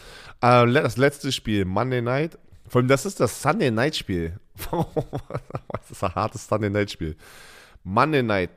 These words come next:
die Cowboys, die zersknetzt wurden von den forty-niners letzte Woche, äh, zu Gast in L A bei den Chargers. Ähm, ne, achtundsechzig, zweiundsechzig Prozent tippen auf die Cowboys. Ich tippe auf die Chargers. Austin Eckler ist zurück.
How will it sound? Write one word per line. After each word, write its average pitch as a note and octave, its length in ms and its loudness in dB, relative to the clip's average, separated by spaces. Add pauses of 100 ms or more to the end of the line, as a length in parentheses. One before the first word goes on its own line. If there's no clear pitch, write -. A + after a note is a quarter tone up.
(120)
die E2+ 220 -12
Cowboys, F#2 840 -8
die F#2+ 200 -10
zersknetzt G2 720 -6
wurden D2 340 -6
von G2 200 -6
den G2 100 -2
forty-niners F#2+ 640 -2
letzte E2+ 280 -8
Woche, D2+ 480 -10
äh, E2 180 -12
zu G2 200 -10
Gast F#2+ 380 -4
in F2+ 260 -4
L E2+ 220 -2
A F#2+ 140 0
bei E2+ 120 -2
den E2 160 -4
Chargers. D#2+ 540 -6 (460)
Ähm, D#2+ 420 -2
ne, F#2 260 -2 (220)
achtundsechzig, - 580 -6
zweiundsechzig A#2+ 500 -2
Prozent A2 300 -4
tippen B2 140 -4
auf A2+ 100 -4
die - 100 -16
Cowboys. - 420 -6
Ich C#3+ 160 -8
tippe D3 220 -6
auf A2+ 220 -4
die G#2 320 -6
Chargers. B2+ 480 -2 (180)
Austin B2+ 340 -2
Eckler C3+ 440 -2 (220)
ist B2+ 220 -10
zurück. B2+ 420 -2